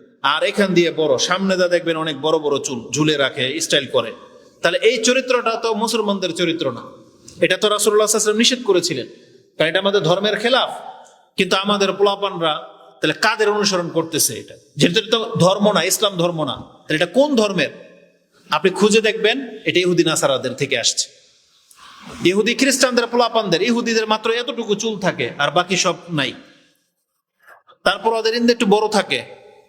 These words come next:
ইহুদিদের চুল দেখে কেমন, খ্রিস্টানরা কিভাবে রাখে। এমন কোন প্লেয়ার ইহুদি খ্রিস্টানদের নাই যাদেরকে মুসলিম সন্তানগুলা ফলো না করে।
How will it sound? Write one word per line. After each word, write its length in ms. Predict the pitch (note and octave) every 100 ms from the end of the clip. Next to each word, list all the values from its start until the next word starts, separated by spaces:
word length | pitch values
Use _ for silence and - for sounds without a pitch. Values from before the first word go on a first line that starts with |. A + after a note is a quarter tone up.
| _
ইহুদিদের 480 | F3 E3 F3 E3+ E3+
চুল 180 | F#3 E3
দেখে 300 | D#3 D3+ C#3
কেমন, 280 | C#3+ B2+ A2+
খ্রিস্টানরা 540 | F3+ F3 F3+ D#3 D3+
কিভাবে 340 | D#3 D3+ C3+
রাখে। 280 | B2+ A#2+ - - - _ _ _ _ - - - - E3
এমন 360 | F#3 B3 C4+
কোন 220 | B3 A#3 A#3
প্লেয়ার 720 | B3+ C4 A#3 D#3+ - - - - _ - -
ইহুদি 300 | F#3+ G#3 G#3
খ্রিস্টানদের 680 | G#3 G#3 G#3 F#3 F3 E3+ D#3+
নাই 340 | D#3 F3 B3 - - _ -
যাদেরকে 600 | E3+ F3 E3+ - D#3+ E3
মুসলিম 600 | E3 F#3 - E3+ D#3 E3+ - _
সন্তানগুলা 1080 | - F3+ E3 F3 F3 D3+ C#3+ D3 - - - - -
ফলো 240 | - D3+ C#3
না 140 | A#2+
করে। 240 | A#2 G#2+